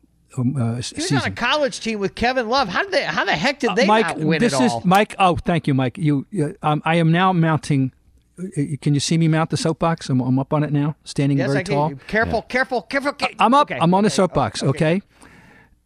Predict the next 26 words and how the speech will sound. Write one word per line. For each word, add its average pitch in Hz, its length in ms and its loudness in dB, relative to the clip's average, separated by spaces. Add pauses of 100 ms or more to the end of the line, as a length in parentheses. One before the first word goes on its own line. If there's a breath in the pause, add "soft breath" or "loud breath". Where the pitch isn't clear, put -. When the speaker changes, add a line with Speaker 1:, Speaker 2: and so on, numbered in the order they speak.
(160)
Speaker 1:
Ben 214 200 4
Howland 151 540 4 (220)
took - 260 -2 (120)
U 160 180 2
C 208 220 0
L 165 180 2
A 127 320 -2
to 135 140 -2
three 185 340 0
consecutive 143 720 -2 (680)
Final 123 300 0
Fours, - 420 -12 (760 soft breath)
of 139 140 -2
which 156 140 2
they 151 120 2
had 135 120 2
no 143 280 4
chance 131 580 -4
to - 80 -2
win 127 220 2
any 139 180 2
of 107 120 -4
them. 98 180 -8
You 131 80 2
know 127 80 2
why? 143 420 0